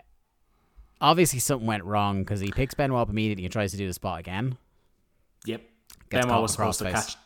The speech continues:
Speaker 2: Yeah, he was supposed to catch the arm on the first lariat.
Speaker 1: Yeah. Catches him in the crossface, taps him. Uh, like, it wasn't the worst Mike Enos performance. It wasn't the worst opener we've ever seen on these shows, but,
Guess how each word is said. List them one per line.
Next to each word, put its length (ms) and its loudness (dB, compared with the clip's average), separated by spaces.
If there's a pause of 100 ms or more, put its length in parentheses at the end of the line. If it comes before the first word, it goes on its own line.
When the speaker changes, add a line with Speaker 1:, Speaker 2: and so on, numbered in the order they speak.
(120)
Speaker 2:
Yeah, 200 -2
he 80 -6
was 120 -6
supposed 380 -4
to 40 -10
catch 300 -8
the 140 -6
arm 200 -6
on 140 -8
the 80 -8
first 380 -10
lariat. 460 -16 (340)
Speaker 1:
Yeah. 140 -6 (480)
Catches 260 2
him 60 -6
in 40 -6
the 60 -6
crossface, 640 -4
taps 360 -8
him. 160 -12 (420)
Uh, 280 2
like, 240 -2
it 140 2
wasn't 380 4
the 80 0
worst 640 0 (680)
Mike 220 -2
Enos 260 -2
performance. 540 -2
It 40 -4
wasn't 260 0
the 60 -2
worst 280 -2
opener 340 -2
we've 80 -2
ever 160 -2
seen 220 -2
on 120 -4
these 220 -6
shows, 420 -6
but, 260 -6